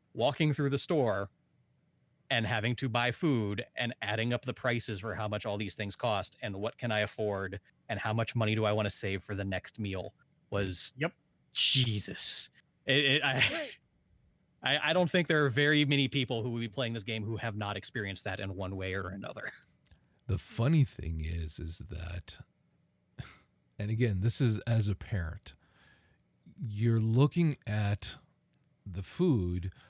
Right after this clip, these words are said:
Speaker 3: but I wasn't looking at it just in terms of, "This is how much money I have. What's the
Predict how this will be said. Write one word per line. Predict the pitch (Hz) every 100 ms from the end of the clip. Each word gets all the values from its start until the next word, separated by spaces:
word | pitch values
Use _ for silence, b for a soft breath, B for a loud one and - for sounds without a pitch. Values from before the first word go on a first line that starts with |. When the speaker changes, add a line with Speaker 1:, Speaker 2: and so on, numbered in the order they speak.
| B
Speaker 3:
but | - 110 107 -
I | 110
wasn't | 107 110 127 139 147 -
looking | 110 113 - 123 110
at | 101
it | 101 90
just | 98 104 110 120 - - _ _
in | 120 107
terms | - 117 104 104 95
of, | 95 90 90 87 92
"This | 92 101 -
is | 107
how | 95 98
much | 98 101 -
money | 87 85 85 82
I | 80 87
have. | 85 87 85 101
What's | 90 95 107 -
the | 98 98 92 92